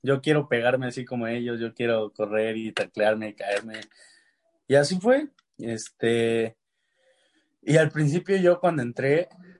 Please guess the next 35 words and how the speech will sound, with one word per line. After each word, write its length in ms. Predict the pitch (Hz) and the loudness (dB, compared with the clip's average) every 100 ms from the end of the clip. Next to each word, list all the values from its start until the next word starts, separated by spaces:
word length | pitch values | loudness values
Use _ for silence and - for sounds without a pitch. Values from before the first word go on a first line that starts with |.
| - - - | -20 -20 -10
o 100 | - | -6
sea, 100 | 123 | -2
yo 160 | 135 147 | 0 2
no, 160 | 156 147 | 0 -2
yo 100 | 139 | 0
ya 220 | 143 147 | 2 2
no 160 | 147 139 | 0 0
quería 200 | 139 131 | -2 -2
jugar 360 | 131 120 123 - | -2 -2 -2 -4
porque, 300 | 127 120 127 | -12 -10 -10
pues, 380 | 123 117 113 _ | -6 -6 -8 _
ve-, 460 | 123 120 131 123 | -16 0 2 4
empecé 400 | 120 120 123 135 131 | 2 -2 -2 -2 -2
con 140 | 135 | 0
banderitas, 640 | 120 117 117 131 123 110 | 0 0 -2 -2 0 -2
entonces, 280 | 107 107 120 | -6 -12 -12
pues, 140 | 120 120 | -10 -2
yo 80 | |
decía 300 | 123 120 123 | -2 0 -4
como, 160 | 117 113 | -6 -12
"Esto 180 | 113 131 | -12 -10
no 120 | 127 | -8
es 60 | 123 | -8
lo 140 | 123 | -8
que 100 | - | -10
vi 100 | 110 | -8
en 100 | 110 | -4
la 140 | 107 104 | -4 -4
tele, 300 | 110 110 107 | -4 -4 -6
o 40 | |
sea, 140 | 107 | -6
yo 120 | 104 107 | -6 -6
quiero 200 | 113 - | -8 -4
pegarme", 500 | 104 101 101 104 98 | -2 -2 -2 -8 -18
así. 380 | - 120 151 | -10 -6 -6